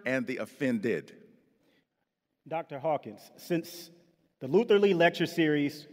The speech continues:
Speaker 2: was your, was, was the vision that God had given you, right, to help us, or you helped to move the vision along, okay, can I just say that more?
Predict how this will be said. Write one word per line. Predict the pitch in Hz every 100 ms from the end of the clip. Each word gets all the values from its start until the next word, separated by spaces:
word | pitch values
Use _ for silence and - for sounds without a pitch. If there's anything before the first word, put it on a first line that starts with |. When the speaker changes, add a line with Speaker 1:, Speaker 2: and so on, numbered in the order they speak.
| -
Speaker 2:
was | 131 123
your, | 156 151
was, | 135 123 -
was | 139 135
the | 113
vision | 160 160 139
that | 127
God | 135 139
had | 123
given | 131 127 113
you, | 107 107 -
right, | 120 120 127 - _ _ _
to | -
help | 135 160 156
us, | 147 -
or | 151 147 131 - - -
you | 190
helped | 185 208 202
to |
move | 175 185 175
the | 160
vision | 170 175 160
along, | 147 151 127 110 107 127
okay, | 127 135
can | 131
I | 135
just | 135 151
say | 135
that | 131 139 - - -
more? | 135 131